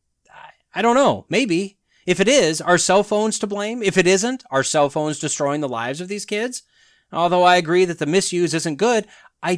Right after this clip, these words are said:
just can't give cell phones that much power. Regardless, we live in this world at this time, not in a different world, not in this world at a different time.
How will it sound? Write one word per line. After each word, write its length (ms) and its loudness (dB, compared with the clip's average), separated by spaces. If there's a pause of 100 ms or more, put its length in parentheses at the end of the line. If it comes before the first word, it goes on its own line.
just 340 -4
can't 460 -8
give 240 -4
cell 340 0
phones 460 -6 (400)
that 180 -2
much 220 -8
power. 460 -8 (540)
Regardless, 640 2 (280)
we 180 -4
live 480 -2
in 160 0
this 240 -2
world 320 -2
at 100 -6
this 200 -4
time, 400 -8 (260)
not 300 0
in 120 0
a 60 0
different 300 -2
world, 400 0 (320)
not 300 4
in 100 2
this 180 2
world 260 2
at 120 0
a 40 -4
different 340 -4
time. 560 0